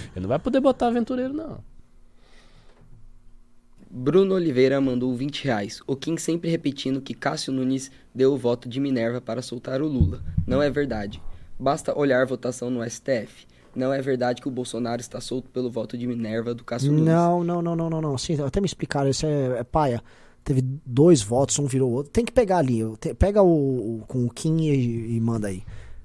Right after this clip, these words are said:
Speaker 2: Lucas Mariano mandou vinte reais. Renan, como faço uma construção aqui no Rio de Janeiro? Toda eleição estamos sem opção. Gostaria de ajudar o M B L a ter espaço aqui no estado,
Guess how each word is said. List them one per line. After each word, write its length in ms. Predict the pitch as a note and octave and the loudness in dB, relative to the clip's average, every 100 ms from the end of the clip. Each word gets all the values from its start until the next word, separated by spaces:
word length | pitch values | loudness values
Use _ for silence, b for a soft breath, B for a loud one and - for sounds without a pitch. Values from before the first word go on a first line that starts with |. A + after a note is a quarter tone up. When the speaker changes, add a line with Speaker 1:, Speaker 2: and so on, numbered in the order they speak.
| b - - - - - - - - - - - - - - | b -20 -20 -20 -20 -20 -20 -20 -20 -20 -20 -20 -20 -20 -10
Speaker 2:
Lucas 540 | C3+ D#3+ G3 E3 D#3 | -4 -2 2 2 2
Mariano 440 | D#3 D3+ C3 C#3 C3+ | 2 4 4 4 2
mandou 320 | C3+ B2+ C3+ | 2 0 -2
vinte 300 | C3+ E3 - | -2 -6 -4
reais. 380 | B2 G#2+ - - _ _ | -4 -4 -10 -20 _ _
Renan, 360 | - D#3+ F3 C#3+ | 0 4 4 2
como 260 | - F3+ | 0 -2
faço 360 | F#3 D3+ D3 D3 | 0 0 0 -2
uma 120 | C3+ | -6
construção 500 | C3+ D3 C3+ B2 B2+ | -6 -6 -6 -6 -4
aqui 220 | B2+ - | -4 -2
no 120 | C3 C3 | -2 0
Rio 160 | C3+ | -2
de 80 | C3 | -2
Janeiro? 420 | C#3+ B2 G#2 F#2+ - b - | -2 -2 -4 -6 -14 b -2
Toda 240 | D#3+ E3 | 0 2
eleição 380 | D#3+ C#3+ - C3 | 2 0 -2 -4
estamos 360 | C3+ C3 B2+ | -4 -4 -4
sem 180 | - C3 | -4 -6
opção. 440 | C3 - - G#2+ - - - | -6 -8 -6 -8 -8 -14 -10
Gostaria 440 | A#2+ - A#2+ A#2+ | -8 -4 -4 -2
de 80 | B2+ | -4
ajudar 340 | C3 A#2 A2 | -6 -4 -2
o 40 | A#2 | -2
M 140 | A#2+ | -4
B 120 | A2 | -4
L 300 | G#2+ G#2 A#2+ - | -2 -4 -6 -8
a 100 | A#2+ | -6
ter 160 | A#2+ | -6
espaço 400 | A#2+ - A#2 - | -6 -6 -6 -8
aqui 140 | - B2+ | -10 -8
no 80 | |
estado, 460 | A#2+ - A2 G#2+ | -8 -8 -8 -8